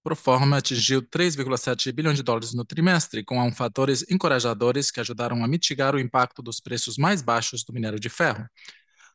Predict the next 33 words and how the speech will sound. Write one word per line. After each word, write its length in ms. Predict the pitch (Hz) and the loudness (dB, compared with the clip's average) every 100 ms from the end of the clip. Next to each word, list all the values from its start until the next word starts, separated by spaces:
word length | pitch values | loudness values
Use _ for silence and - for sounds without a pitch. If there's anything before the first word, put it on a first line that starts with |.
| - | -2
No 40 | |
terceiro 320 | 165 165 196 202 | 2 6 6 4
trimestre 600 | 175 151 123 117 - 117 | 4 4 2 0 -6 -6
de 80 | |
dois 160 | 117 113 | -4 -2
mil 80 | 117 | -2
e 40 | |
vinte 120 | 113 | -2
e 60 | 131 | -2
quatro, 320 | 147 147 151 | 2 2 4
alcançamos 520 | 135 135 123 139 139 | 2 2 2 2 2
volumes 440 | 127 127 127 139 123 | 0 0 2 2 0
de 80 | 120 | -2
vendas 320 | 127 131 120 | -2 0 0
mais 320 | 147 180 139 | 2 2 2
altos, 440 | 131 143 180 180 - - - _ | 2 2 -4 -8 -10 -20 -20 _
especialmente 560 | 190 - 151 151 160 | -2 2 2 2 2
em 120 | 165 | 0
Pelotas, 640 | 151 180 117 104 110 - - - _ - | 2 2 0 -2 -6 -8 -10 -18 _ -4
nosso 240 | 131 - | -2 0
produto 440 | 120 131 127 123 143 | 0 0 0 0 -2
de 120 | 131 | 0
maior 260 | 139 117 - | 0 0 -2
qualidade. 540 | 131 147 113 - - 147 _ _ _ _ _ _ _ | -4 -2 -2 -4 -8 -14 _ _ _ _ _ _ _
Também 240 | 151 180 | 4 6
entrega-, 600 | 208 190 160 147 143 147 - - | 6 6 4 6 4 4 0 -6
entregamos 540 | 156 151 131 135 135 | -4 0 2 2 0
um 60 | 135 | 0
desempenho 340 | 127 135 131 | -2 -2 0
muito 320 | 131 170 190 147 | 4 4 4 0
melhor 260 | 123 123 | 0 0
em 120 | 120 | 0
custos 680 | 110 143 143 - 156 151 | -2 -2 -2 -4 -4 -4